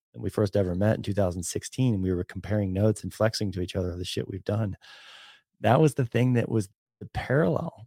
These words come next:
was that we were, we were ultra focused on the outcomes for people, way we made 'em feel and, and, you know, the environment, making, making a nice environment and paying attention to the five senses, the way the practice looks, the way it smells,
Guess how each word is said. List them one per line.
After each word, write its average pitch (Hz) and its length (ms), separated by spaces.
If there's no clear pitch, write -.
was 107 200
that 104 240
we 107 100
were, 98 280
we 107 120
were 98 240
ultra 143 340
focused 110 540
on 95 400
the 95 140
outcomes 87 520
for - 120
people, - 360
way 101 160
we 117 120
made 107 200
'em 92 120
feel 95 600
and, 82 280
and, 87 220
you 120 60
know, 95 160
the 107 140
environment, 101 760
making, 95 320
making 110 300
a 92 60
nice 101 280
environment 98 540
and 95 100
paying 123 220
attention 110 320
to 104 80
the 101 80
five 98 300
senses, 107 460
the - 80
way 127 120
the 131 80
practice 135 460
looks, 139 240
the - 80
way 143 120
it - 140
smells, 127 640